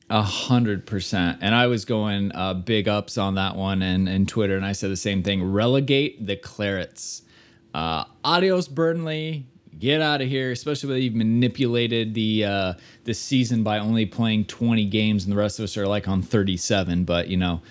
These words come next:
we'll, we'll, we'll play by your rules, apparently. So, uh, some quick shout-outs, Dan.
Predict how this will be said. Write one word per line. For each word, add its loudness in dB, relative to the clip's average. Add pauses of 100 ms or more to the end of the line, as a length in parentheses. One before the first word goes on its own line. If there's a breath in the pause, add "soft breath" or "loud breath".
(240 loud breath)
we'll, 2
we'll, 2
we'll -2
play -2
by -2
your -2
rules, -6
apparently. -10
So, -8
uh, 0
some -2
quick 0
shout-outs, 0
Dan. -2